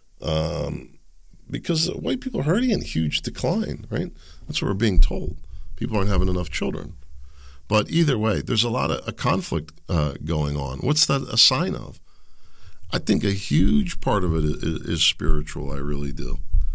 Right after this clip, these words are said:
A huge part is economic, a huge part is spiritual, and they're tied together. The Pope said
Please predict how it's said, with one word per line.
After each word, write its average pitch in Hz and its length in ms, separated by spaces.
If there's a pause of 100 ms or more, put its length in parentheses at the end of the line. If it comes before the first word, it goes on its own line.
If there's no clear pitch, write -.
(140)
A - 40
huge 92 240
part 85 220
is 82 120
economic, 78 640
a 73 60
huge 85 320
part 78 200
is 73 100
spiritual, 76 500
and 71 80
they're 69 80
tied 73 280
together. 67 440 (1300)
The - 100
Pope 131 460
said 104 360